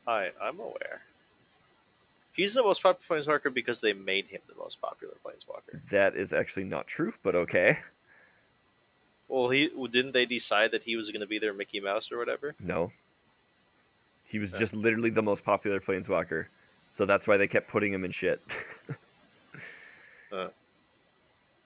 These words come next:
Speaker 2: It, it's
Speaker 1: I
Speaker 2: not
Speaker 1: feel
Speaker 2: some,
Speaker 1: like
Speaker 2: it's
Speaker 1: I've
Speaker 2: not some grand scheme or anything where they're trying to shove Jace down our throat. It's actually, like, people like him.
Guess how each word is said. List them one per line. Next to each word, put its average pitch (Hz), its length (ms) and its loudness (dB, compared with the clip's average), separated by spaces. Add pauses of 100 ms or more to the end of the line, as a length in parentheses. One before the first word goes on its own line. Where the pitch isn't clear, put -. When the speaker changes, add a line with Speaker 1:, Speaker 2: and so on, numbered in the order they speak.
(420)
Speaker 2:
It, 113 160 0
it's 113 200 0
Speaker 1:
I - 0 -
Speaker 2:
not 113 80 4
Speaker 1:
feel 131 180 4
Speaker 2:
some, 131 40 8
Speaker 1:
like 127 140 4
Speaker 2:
it's - 20 0
Speaker 1:
I've 110 140 6
Speaker 2:
not 139 200 6
some 139 200 2
grand 131 320 6
scheme 131 280 0
or 120 140 4
anything 107 340 0
where 98 120 0
they're 95 100 0
trying 95 220 -2
to 92 80 -2
shove 95 200 0
Jace 92 280 0
down 90 200 2
our 85 120 0
throat. 82 300 0
It's - 140 -2
actually, 92 340 0
like, 92 220 2
people 98 360 0
like 82 220 0
him. 87 260 -6